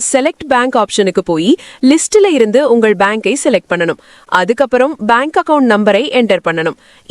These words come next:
இமெயில் ஐ டி-யை ஃபில் பண்ணணும். அடுத்ததாக ஆதாருக்கு லிங்கான மொபைல் நம்பரை அந்த பாக்ஸ்ல டைப் பண்ணணும். அதே போல ஆதார் நம்பரின் லாஸ்ட் டிஜிட்டை இந்த செக்ஷன்ல என்டர் பண்ணணும். இதை முடிச்சதும் ஆதார் கார்டின் டிஜிட்டல் காப்பி அப்லோட் பண்ண ஆப்ஷன் வரும்.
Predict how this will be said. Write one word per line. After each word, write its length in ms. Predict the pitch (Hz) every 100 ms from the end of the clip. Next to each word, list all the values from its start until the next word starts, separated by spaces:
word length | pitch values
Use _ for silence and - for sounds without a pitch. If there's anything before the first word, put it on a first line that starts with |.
| 247
இமெயில் 300 | 294 320 262
ஐ 20 | 196 185
டி-யை 120 | 285
ஃபில் 180 | 349 196 175
பண்ணணும். 300 | 165 160 - _ _ -
அடுத்ததாக 640 | 190 311 415 330 208 196 240 - 190
ஆதாருக்கு 440 | 240 339 381 359 302
லிங்கான 340 | 226 240 247 233 214
மொபைல் 240 | 175 208 226
நம்பரை 260 | 180 165 214 -
அந்த 140 | 285 262 226
பாக்ஸ்ல 320 | 233 240 202 247
டைப் 180 | 285 202
பண்ணணும். 280 | 175 170 165 - _ _ -
அதே 160 | 170 180 226
போல 160 | 247 233 277 - 180
ஆதார் 280 | 208 262 254
நம்பரின் 340 | 240 220 226 277 196 190
லாஸ்ட் 320 | 226 359 - 247
டிஜிட்டை 320 | 208 208 214 339
இந்த 120 | 294 247
செக்ஷன்ல 400 | 254 - 226 160 247 320
என்டர் 220 | 208 170
பண்ணணும். 280 | 165 170 165 - -
இதை 140 | 240 233 226
முடிச்சதும் 480 | 302 - 381 233 277 - 214
ஆதார் 280 | 277 381 415
கார்டின் 320 | 330 285 294 202
டிஜிட்டல் 360 | 226 269 339 339
காப்பி 240 | 240 214 247
அப்லோட் 280 | 202 208 202 190
பண்ண 140 | 170 220 311
ஆப்ஷன் 280 | 208 - 175
வரும். 180 | 165 160